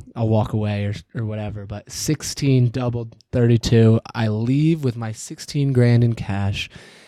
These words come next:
and I'm walking out of there, and I'm just starting to think about this Audemars Piguet. And so, you know, about, like,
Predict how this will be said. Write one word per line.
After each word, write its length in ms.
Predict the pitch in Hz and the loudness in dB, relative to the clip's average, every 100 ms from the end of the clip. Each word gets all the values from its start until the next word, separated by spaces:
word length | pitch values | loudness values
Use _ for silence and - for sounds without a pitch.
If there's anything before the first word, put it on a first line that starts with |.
| _ _ - | _ _ -12
and 120 | 104 | -10
I'm 400 | 104 104 101 101 | -8 -8 -8 -6
walking 500 | 113 131 - 151 139 | -2 -2 -2 -2 0
out 160 | 127 127 | 0 -2
of 120 | 123 | -2
there, 360 | 123 117 117 | -4 -6 -6
and 140 | 117 107 | -8 -8
I'm 260 | 104 107 | -8 -10
just 320 | 107 110 - - | -10 -8 -8 -8
starting 420 | - 117 113 110 | -6 -4 -4 -4
to 100 | - | -4
think 320 | - 113 104 | 0 0 0
about 260 | 110 101 101 | -4 -10 -12
this 160 | 107 | -12
Audemars 380 | 110 104 101 101 | -6 -2 2 2
Piguet. 460 | 98 101 101 95 - - _ _ _ _ _ _ _ _ _ | 2 0 -2 -4 -6 -16 _ _ _ _ _ _ _ _ _
And 120 | 107 104 | -6 -4
so, 460 | - 107 107 104 - - _ _ _ _ _ | 0 0 2 0 -4 -14 _ _ _ _ _
you 100 | 110 | -6
know, 280 | 101 95 98 - - - - | -4 -4 -8 -10 -14 -18 -14
about, 280 | - 113 113 - | -4 -2 -2 -6
like, 380 | 113 104 - | -6 -6 -8